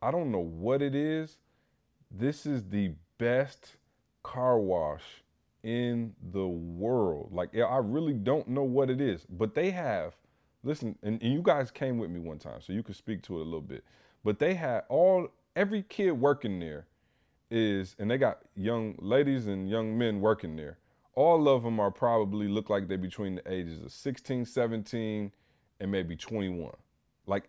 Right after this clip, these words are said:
everybody working there. And these kids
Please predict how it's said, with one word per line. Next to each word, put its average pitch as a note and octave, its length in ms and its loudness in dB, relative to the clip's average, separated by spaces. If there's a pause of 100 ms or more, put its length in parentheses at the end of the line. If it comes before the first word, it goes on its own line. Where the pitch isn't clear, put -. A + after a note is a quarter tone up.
everybody C3+ 520 6
working G2+ 360 2
there. G1+ 180 -16 (720)
And A2+ 240 0
these E3 280 -2
kids A2 680 0